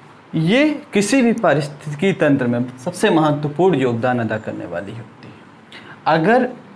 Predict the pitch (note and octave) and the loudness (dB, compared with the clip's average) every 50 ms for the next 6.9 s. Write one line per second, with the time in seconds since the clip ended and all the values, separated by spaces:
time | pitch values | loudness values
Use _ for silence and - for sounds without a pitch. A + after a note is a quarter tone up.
0 | - - D#3 E3 D3+ C#3+ G3+ A3+ G#3+ E3+ D#3 F3 F#3+ F3+ - - - - C3 A#2+ | -16 -10 -6 -2 0 2 2 2 4 2 2 2 0 -2 -4 -6 -6 -4 -2 0
1 | A#2+ A2+ - - A2+ A2+ A2 A#2+ C3 - F#3+ G3+ G3+ - E3 E3 G3 F#3+ - E3 | 0 -2 -4 -6 -6 -6 -6 -6 -4 -2 -2 -2 0 -2 -4 -4 -4 -2 0 0
2 | D3+ D3 D3 - - D#3+ D#3+ F3+ G3 F#3+ - F3+ F3+ F3 F3+ E3+ F#3 F#3 F3 F3 | 0 0 -2 -4 -6 -6 -4 -4 -4 -2 -2 -2 -2 -2 -2 -2 -2 -2 -2 -2
3 | F3+ C#3+ C3+ C#3+ D#3 F3 F3 E3 C#3 C#3 C3 C3 - D#3 D#3+ D#3 D3 C#3 D#3 E3 | 0 0 0 2 2 2 0 0 -2 -2 -2 -2 0 0 0 2 2 0 0 -2
4 | - - - - - - - A#2+ B2 F3 G3 E3 C#3+ C#3+ D3+ F3+ G3 G3 - - | -2 -4 -10 -16 -18 -14 -8 -2 2 2 2 4 2 4 4 4 2 2 0 -4
5 | A#2 G#2+ G#2 G#2 G#2 - - G#2+ G#2 G#2 - - - - - - D3+ F3 F#3 F#3 | -4 -4 -4 -6 -8 -8 -10 -12 -12 -12 -14 -20 -20 -12 -2 2 2 4 4 4
6 | G3 G3 F#3 F#3+ G3+ E3+ D3 D#3+ F3+ - - - - A2+ A2+ A2+ A2 A2 | 2 2 2 2 2 2 4 2 2 0 -2 -6 -6 -6 -4 -4 -4 -4